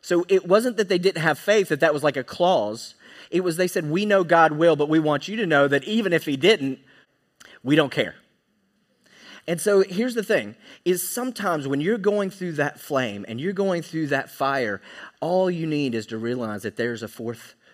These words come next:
there's the Son of God with you in that fire.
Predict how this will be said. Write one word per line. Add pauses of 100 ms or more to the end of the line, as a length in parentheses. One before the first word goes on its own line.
there's
the
Son
of
God
with
you (320)
in
that
fire.